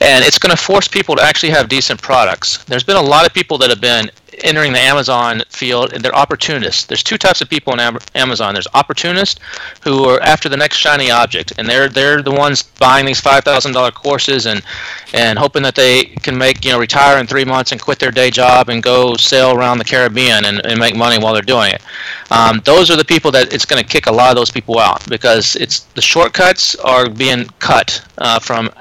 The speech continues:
from making it on Amazon. The people that got in in two thousand twelve, two thousand thirteen, two thousand fourteen, doing the private label, a lot of them don't know what the hell they're doing. I mean, they fell into it, and they were right place, right time, and they, they bought the right lottery ticket.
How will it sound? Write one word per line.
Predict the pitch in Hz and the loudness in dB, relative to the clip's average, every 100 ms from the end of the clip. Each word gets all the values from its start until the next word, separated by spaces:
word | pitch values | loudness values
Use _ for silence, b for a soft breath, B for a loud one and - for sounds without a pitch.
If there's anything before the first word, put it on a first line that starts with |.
| - - | -20 -6
from | 131 113 110 | -2 -2 -2
making | 123 127 127 | -2 0 0
it | 120 | 0
on | 113 | 0
Amazon. | 113 113 101 95 95 B B B B | 0 0 -2 -4 -6 B B B B
The | |
people | - 170 165 | -2 2 2
that | 147 | 4
got | 147 147 | 4 4
in | 147 | 4
in | 139 117 113 - | 0 -2 -6 -6
two | 185 | -4
thousand | 160 143 139 120 | 2 2 0 -2
twelve, | 143 143 143 | 2 2 2
two | 147 | 0
thousand | 139 131 120 | -2 -2 -4
thirteen, | 123 135 - 143 | -4 -4 -4 -4
two | 143 | -2
thousand | 131 127 123 | 2 2 0
fourteen, | 143 143 - 147 143 | -2 -2 -2 -4 -2
doing | 131 | -2
the | 120 | -2
private | 120 135 127 | 2 2 2
label, | 135 139 143 143 B B B B B B | 2 4 2 -2 B B B B B B
a | 131 | 4
lot | 139 180 | 6 6
of | |
them | 180 | 4
don't | 143 151 | 0 0
know | 151 | 2
what | 147 139 | 2 2
the | 131 | 2
hell | 139 | 2
they're | 127 | 0
doing. | 110 160 - - _ | -2 -4 -4 -10 _
I | - 117 | -2 0
mean, | 120 | 0
they | 127 | 0
fell | - 151 151 | 2 4 4
into | 175 135 120 | 0 0 0
it, | 117 | 0
and | - 120 117 | 0 0 0
they | 107 127 | 0 2
were | 151 | 2
right | 120 135 151 | 4 2 2
place, | 156 139 - | 2 2 2
right | 131 - | 0 0
time, | - 123 117 113 | 2 2 2 2
and | 117 | 0
they, | 117 - | -2 -2
they | 113 120 | -2 0
bought | 120 127 | 2 0
the | 123 | 2
right | 127 117 | 0 2
lottery | 135 170 110 | 2 2 0
ticket. | 101 92 | -2 -4